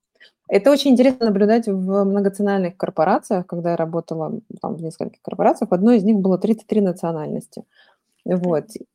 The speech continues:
Speaker 1: И, э, очень интересно сравнивать, когда вот, например, не знаю, Китай, Африка или, например, Южная Америка, когда они видят, как, э, голландец <laughs> какой-нибудь встаёт в полный, в полный двухметровый рост и говорит: «Я не согласен.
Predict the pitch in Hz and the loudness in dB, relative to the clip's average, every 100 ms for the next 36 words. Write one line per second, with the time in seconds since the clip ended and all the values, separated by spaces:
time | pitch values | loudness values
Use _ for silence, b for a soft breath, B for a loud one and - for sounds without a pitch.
0 | _ - 208 214 185 180 156 170 175 - | _ 0 4 6 6 4 2 2 2 0
1 | 202 220 226 226 214 190 185 196 247 240 | 0 0 4 2 2 -4 0 2 2 2
2 | 196 180 - 165 160 165 175 156 156 156 | 0 -4 -8 -10 -10 -8 -6 -8 -10 -12
3 | - 156 156 156 151 147 196 170 175 175 | -12 -12 -12 -10 -12 -10 -10 -6 -4 -4
4 | - 160 170 170 180 147 147 135 - 160 | -4 -6 -6 -12 -10 -8 -6 -6 -6 -8
5 | 160 147 147 151 151 165 156 147 147 190 | -8 -10 -12 -12 -8 -8 -8 -12 -4 -2
6 | 269 254 160 - _ _ _ _ 170 165 | -2 -4 -8 -10 _ _ _ _ -6 -4
7 | 151 147 208 247 - 143 - - 147 - | -4 -2 0 0 -2 -10 -12 -10 -10 -8
8 | - 135 196 208 - - - - _ - | -6 -2 0 0 -4 -8 -8 -10 _ -2
9 | 415 440 330 - - 226 226 240 - 208 | 2 2 2 -4 0 4 6 4 2 2
10 | 202 196 196 b b b _ _ - 208 | 2 0 -6 b b b _ _ 0 2
11 | 180 170 175 185 170 175 156 208 269 165 | 2 0 -2 -4 -2 0 0 -2 -2 -8
12 | 165 - 247 202 - - - - | -8 -4 -4 -4 -8 -14 -14 -16